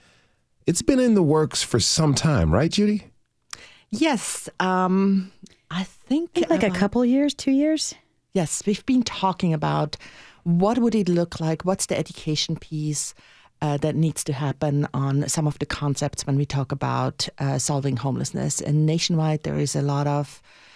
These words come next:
Speaker 2: um, disagreement on, uh, the best example is what Housing First is. And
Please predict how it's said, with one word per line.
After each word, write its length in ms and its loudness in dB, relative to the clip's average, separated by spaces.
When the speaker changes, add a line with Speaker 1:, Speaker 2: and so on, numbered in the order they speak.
Speaker 2:
um, 540 2
disagreement 1300 0
on, 560 0
uh, 200 -2
the 100 -2
best 240 -2
example 420 -4
is 220 0
what 300 -4
Housing 340 -2
First 340 -4
is. 440 0
And 580 2